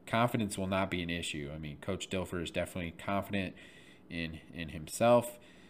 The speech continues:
in his abilities, and his team's abilities. But can the consistent winning continue is the question. Um, with, uh, some of the stability concerns, um, within,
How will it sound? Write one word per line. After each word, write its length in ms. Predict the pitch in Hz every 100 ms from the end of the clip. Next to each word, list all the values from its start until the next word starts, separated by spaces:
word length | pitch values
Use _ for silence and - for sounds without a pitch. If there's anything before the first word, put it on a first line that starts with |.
| -
in 80 | 85
his 160 | 90 82
abilities, 580 | 76 107 107 104 104
and 400 | - 95 92 87 - -
his 240 | - 92 -
team's 340 | - 131 117
abilities. 600 | 95 87 85 82 80 - - - - - - - - - -
But 320 | 95 87 - -
can 320 | - 123 123
the 60 | 120
consistent 600 | - 104 113 104 101 -
winning 340 | 92 95 87
continue 800 | - 85 - - 113 87 76 73 -
is 180 | 85
the 80 | 78
question. 640 | - 90 76 - 76 78 76 - - - - - -
Um, 380 | - 65 58 62 - - - -
with, 280 | 98 90 -
uh, 200 | 87 82 - - - - - - - - - -
some 240 | - 110
of 80 | 104
the 60 | 90
stability 720 | - - 87 104 104 98 85
concerns, 1040 | - 98 85 - 98 92 85 82 - - - - -
um, 260 | - 67 71 76
within, 600 | 95 87 104 95 90 87